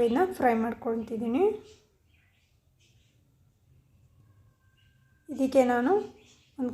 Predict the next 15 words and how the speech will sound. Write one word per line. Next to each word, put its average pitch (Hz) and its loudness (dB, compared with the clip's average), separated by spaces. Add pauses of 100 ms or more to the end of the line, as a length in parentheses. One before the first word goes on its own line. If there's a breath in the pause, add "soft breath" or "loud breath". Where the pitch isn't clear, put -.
ಕಾಲು 240 4
ಟೇಬಲ್ 247 2
ಸ್ಪೂನಷ್ಟು 247 -4 (200)
ಶುಂಠಿ 247 0
ಬೆಳ್ಳುಳ್ಳಿ 226 2 (100)
ಪೇಸ್ಟ್ 226 -4
ಹಾಕ್ಕೊತಿದ್ದೀನಿ. 233 -4 (1600)
ನೀವು 277 0 (160)
ಬೇಕಾದರೆ 254 6
ಹಾಕೋಬೋದು, 254 2
ಇಲ್ಲಾಂದರೆ 247 2
ಸ್ಕಿಪ್ - -10
ಮಾಡ್ಬೋದು. 226 -2 (1200)
ಟೇಸ್ಟ್ 269 4
ಚೆನ್ನಾಗಿರುತ್ತೆ, 233 -2